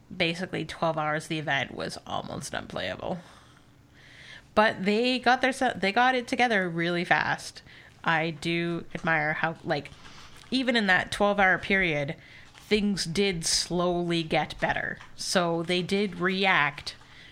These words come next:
to the fact that the game was running very slowly, very quickly. So I did appreciate that.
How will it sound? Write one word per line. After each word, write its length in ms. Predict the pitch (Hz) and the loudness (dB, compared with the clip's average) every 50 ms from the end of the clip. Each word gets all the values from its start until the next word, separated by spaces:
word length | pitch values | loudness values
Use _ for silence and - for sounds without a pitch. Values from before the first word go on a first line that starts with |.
| - - - | -20 -16 -10
to 160 | - - 180 | -4 -4 -2
the 100 | 165 165 | -2 0
fact 320 | - 180 165 160 156 - | 2 4 4 4 2 0
that 120 | 180 156 - | -6 -6 -6
the 60 | 160 | -4
game 300 | - 165 165 165 165 160 | -4 -2 -2 -2 -2 -4
was 160 | 156 151 143 151 | -4 -6 -6 -6
running 300 | 160 151 151 147 143 147 | -6 -4 -4 -6 -6 -6
very 300 | 151 151 143 143 147 147 | -4 -4 -4 -4 -4 -6
slowly, 400 | - - - 156 151 143 87 82 | -8 -6 -6 -6 -6 -6 -8 -8
very 240 | - 80 80 80 - | -8 -8 -8 -8 -10
quickly. 460 | - - - - - - - - - - - - - | -10 -14 -16 -16 -14 -14 -14 -14 -14 -18 -20 -20 -20
So 140 | - - - | -12 -8 -6
I 60 | 151 73 | -6 -6
did 140 | - 156 147 | -6 -6 -6
appreciate 540 | - - - 160 - - - - - - | -8 -10 -10 -12 -12 -12 -12 -12 -12 -12
that. 180 | - - - | -10 -10 -10